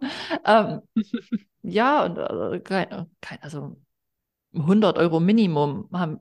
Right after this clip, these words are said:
Speaker 1: hab ich investiert, bevor ich wusste, dass ich's nicht investieren muss. Ich hab das auch
Speaker 2: Mhm.
Speaker 1: wirklich jetzt erst vor, keine Ahnung, einem halben Jahr oder so. Und, ähm, ja, jetzt bin ich schlauer. Ich
Speaker 2: Na, das
Speaker 1: hoffe,
Speaker 2: ist doch
Speaker 1: ihr
Speaker 2: gut.
Speaker 1: seid es
Speaker 2: Und um
Speaker 1: auch.
Speaker 2: das,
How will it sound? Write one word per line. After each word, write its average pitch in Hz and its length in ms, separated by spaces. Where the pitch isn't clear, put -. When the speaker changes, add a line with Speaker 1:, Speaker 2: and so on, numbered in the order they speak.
Speaker 1:
hab 170 140
ich 165 120
investiert, 147 800
bevor 143 260
ich 160 120
wusste, 160 260
dass 139 200
ich's 139 200
nicht 190 180
investieren 151 540
muss. 147 340
Ich - 180
hab - 140
das - 180
auch - 200
Speaker 2:
Mhm. 214 80
Speaker 1:
wirklich 285 300
jetzt 262 160
erst - 240
vor, 247 240
keine 254 180
Ahnung, 220 260
einem 214 120
halben 226 200
Jahr 220 200
oder 185 160
so. 185 280
Und, 196 340
ähm, 185 520
ja, 170 320
jetzt 196 220
bin 190 140
ich 202 160
schlauer. 165 500
Ich 180 60
Speaker 2:
Na, 185 60
das 185 120
Speaker 1:
hoffe, - 20
Speaker 2:
ist - 60
doch - 40
Speaker 1:
ihr 165 60
Speaker 2:
gut. 247 140
Speaker 1:
seid 156 120
es 190 120
Speaker 2:
Und 196 120
um 233 160
Speaker 1:
auch. - 20
Speaker 2:
das, 220 300